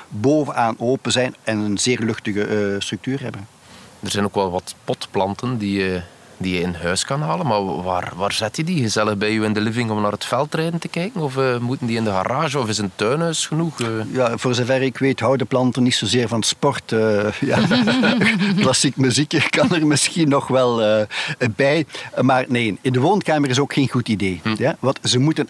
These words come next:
Speaker 1: effectief wel een rustperiode, dus ook een koelteperiode kunnen doormaken.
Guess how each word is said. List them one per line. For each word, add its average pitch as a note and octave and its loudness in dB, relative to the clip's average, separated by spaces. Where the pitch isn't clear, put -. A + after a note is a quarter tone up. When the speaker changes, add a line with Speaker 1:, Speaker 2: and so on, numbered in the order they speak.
Speaker 1:
effectief - -4
wel C3+ 2
een A2+ 0
rustperiode, G#2+ 0
dus G#2+ -2
ook C3+ -2
een A#2+ 2
koelteperiode G2 -2
kunnen F#2 -4
doormaken. G2 -4